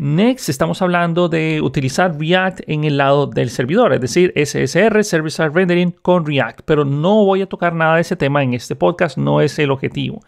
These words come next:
Me quiero enfocar en Nest J S. ¿Qué es Nest? Nest es un framework de, de Node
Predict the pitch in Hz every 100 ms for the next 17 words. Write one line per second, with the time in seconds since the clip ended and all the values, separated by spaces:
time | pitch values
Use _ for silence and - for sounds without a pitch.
0 | _ _ _ - - 165 202 196 165 165
1 | - 147 143 127 131 147 160 - - -
2 | 135 135 131 117 - - _ _ - 160
3 | 151 170 220 240 - - _ _ _ 147
4 | 208 214 - 160 202 170 - 180 247 208
5 | 202 202 - 135 131 127 123 120 - -
6 | 123 127 139 175 254 -